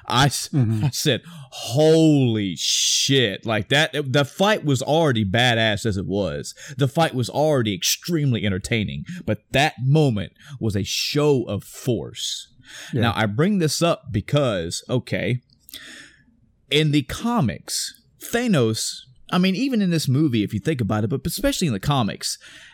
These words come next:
Speaker 1: Thanos had the Infinity Gauntlet. He was ungodly powerful. He had a gem that would let him, understand this, people, he had a gem that let him have control over every aspect that a gem had control of.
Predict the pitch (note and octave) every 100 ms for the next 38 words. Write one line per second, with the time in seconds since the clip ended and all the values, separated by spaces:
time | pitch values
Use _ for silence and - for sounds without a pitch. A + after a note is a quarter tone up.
0 | - - - - A3 A#3+ F#3 D#3 D#3 D#3+
1 | A2+ A2 G2+ B2 G#2+ D3 B2+ A2 G2 G2
2 | A#1 C2 - - _ - A#3 F#3+ C3 -
3 | _ _ _ _ - G#3+ A3 E3+ G#2+ -
4 | D#3 D#3 D#3+ A2+ G#2+ - - A#2+ G2+ -
5 | - - - _ - _ D3 F#3+ F#3 E3
6 | B2 E3+ D3 G2+ G2 - A#2 G#2 C3 B2+
7 | D3 E2 A#1+ - - - D#3+ A3 - C4
8 | B3 A#2 - A#2+ G2+ G#2+ B2+ - - E3+
9 | F#3 D#3+ G#3+ F3 B2+ C#3 D3+ C#3+ C#3 A#2
10 | - D3 B2+ - - D#3 D#3+ D#3+ A2+ C2
11 | - _ - - - C#3+ A#2+ - D#3+ F3+
12 | F#3 D#3 D#3+ - - A2 - G#2+ F#2+ B2
13 | B2+ B2 A#2+ - F#2+ A#2+ G#2+ G#2 F2+ D#2+
14 | -